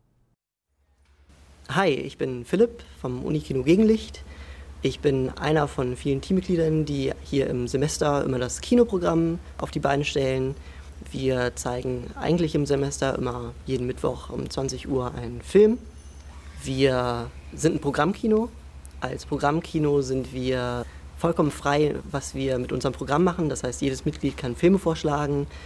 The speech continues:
Das Mitglied, was den Film dann auch vorschlägt, hält dann auch immer eine kleine Eröffnungsrede, warum es den Film gewählt hat,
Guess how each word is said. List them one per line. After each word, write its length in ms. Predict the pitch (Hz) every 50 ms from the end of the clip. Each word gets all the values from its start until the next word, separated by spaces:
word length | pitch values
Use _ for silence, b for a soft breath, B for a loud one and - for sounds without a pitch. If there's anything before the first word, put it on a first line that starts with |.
| B B B B B B
Das 260 | 135 123 - - -
Mitglied, 580 | 131 139 - - 143 131 127 127 - - - - -
was 140 | - 131 -
den 120 | 156 127
Film 180 | - - 139 131
dann 120 | 131 135
auch 60 | 131
vorschlägt, 460 | - - 170 160 - - 151 - -
hält 120 | 143 131 -
dann 60 | -
auch 80 | 123 135
immer 120 | 127 127
eine 200 | 123 120 120 117
kleine 280 | - - 139 123 123 131
Eröffnungsrede, 720 | 151 165 - 185 156 147 - 151 143 143 143 139 131 127
warum 180 | 131 - 143
es 100 | 156 151
den 220 | - 139 135 135 131
Film 240 | - 139 135 135
gewählt 380 | 131 135 123 135 135 135 131 135
hat, 220 | 135 123 123 -